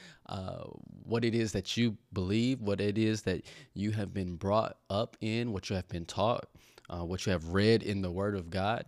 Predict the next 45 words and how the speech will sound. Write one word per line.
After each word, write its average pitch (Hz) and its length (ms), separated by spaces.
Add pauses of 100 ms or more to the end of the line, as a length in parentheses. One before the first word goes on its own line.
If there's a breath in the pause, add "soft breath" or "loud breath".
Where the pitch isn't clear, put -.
(360 loud breath)
It 120 100
can 143 160
be 113 220 (160)
easy 127 640
to, 104 640 (280 loud breath)
uh, 92 180
shift - 580
and, 95 160
and 87 260
morph 98 540 (120)
from 90 280
that, 85 280
but 92 120
I 95 60
want 101 220
to 110 100
encourage 98 340
you 95 80
to - 120
stand 90 440
firm. 90 320 (300 loud breath)
Not 113 280
saying 113 380
that 101 160
as 104 260
you 104 100
learn, 104 460
as 98 300
you 101 200 (300 loud breath)
understand 104 800
more, 104 300
like, 92 240
there 107 160
are 104 60
probably 107 340
some 104 300
episodes 101 560
that 92 100
if 95 100
I 92 120
go 98 220
back 95 280
and 87 140
listen 98 280
to 92 260